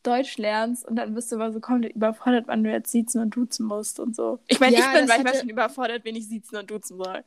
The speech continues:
Speaker 2: Das hatte meine Cousine aus Schweden. Sie hat in ihrer Schule, haben die Deutsch gelernt und so. Sie hat meine Oma immer aus Vers-, also so gesiezt, aber nicht, weil sie wegen, weil man sie siezt, sondern weil, einfach weil,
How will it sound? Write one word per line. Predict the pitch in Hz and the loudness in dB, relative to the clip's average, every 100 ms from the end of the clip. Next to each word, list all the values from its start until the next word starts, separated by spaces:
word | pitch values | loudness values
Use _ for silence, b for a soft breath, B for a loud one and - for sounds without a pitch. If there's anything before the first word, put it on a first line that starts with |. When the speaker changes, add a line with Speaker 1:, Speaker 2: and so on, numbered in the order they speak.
| - | -10
Speaker 2:
Das | 240 262 | -10 -8
hatte | 269 269 | -8 -4
meine | 226 220 220 | -4 -4 -6
Cousine | - 214 208 233 247 220 | -8 -6 4 6 6 4
aus | 208 - | 2 -2
Schweden. | 214 202 233 | 0 2 2
Sie | 214 202 | 0 -2
hat | 202 - | -6 -8
in | 208 202 | -2 0
ihrer | 190 202 | 0 -6
Schule, | - 226 233 214 | 0 4 4 2
haben | 220 202 | -2 -2
die | 202 196 _ | -2 -2 _
Deutsch | 196 214 - | 0 0 2
gelernt | 277 269 277 | 2 2 2
und | 269 | 4
so. | 302 302 b b - | 2 2 b b 2
Sie | 240 | 2
hat | - | 4
meine | 220 - | 4 6
Oma | 240 240 | 8 6
immer | 220 214 196 | 4 0 -2
aus | - | -4
Vers-, | 220 - | -6 -4
also | 196 190 | -4 -2
so | 202 190 | -2 0
gesiezt, | 190 247 277 - | 4 6 4 2
aber | - 208 | 0 2
nicht, | 214 233 | 2 2
weil | 220 208 - | 2 2 0
sie | 202 196 196 180 - | -4 -2 -2 -4 -10
wegen, | 202 190 185 - | -4 -4 -4 -10
weil | 196 185 180 - | -8 -4 -4 -6
man | 180 160 - | -8 -8 -4
sie | 180 180 | -2 2
siezt, | 196 240 - | 4 2 2
sondern | 208 196 190 | 2 2 0
weil, | 190 185 185 _ _ _ | 2 2 -2 _ _ _
einfach | - 196 180 | -6 -6 -6
weil, | 185 175 | -8 -8